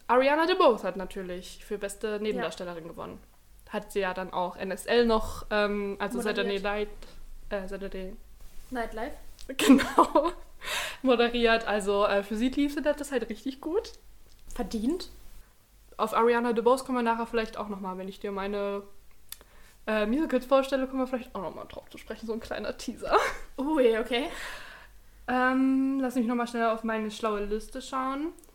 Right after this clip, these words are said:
Speaker 1: Du warst in Dessau. Greta, was hast du in Dessau
Speaker 2: Ich
Speaker 1: gemacht?
Speaker 2: war in Dessau und habe leider ohne dich,
Speaker 1: Oh.
Speaker 2: weil du ja anderes zu tun
Speaker 1: <laughs>
Speaker 2: hattest, ähm, eine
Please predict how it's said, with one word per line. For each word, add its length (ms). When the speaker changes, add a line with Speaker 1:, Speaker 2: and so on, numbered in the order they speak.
Speaker 1:
Du 340
warst 340
in 100
Dessau. 520
Greta, 240
was 120
hast 160
du 40
in 100
Dessau 280
Speaker 2:
Ich 60
Speaker 1:
gemacht? 300
Speaker 2:
war 60
in 60
Dessau 580
und 180
habe 560
leider 320
ohne 280
dich, 300
Speaker 1:
Oh. 300
Speaker 2:
weil 340
du 140
ja 140
anderes 340
zu 160
tun 180
Speaker 1:
<laughs> 40
Speaker 2:
hattest, 680
ähm, 580
eine 800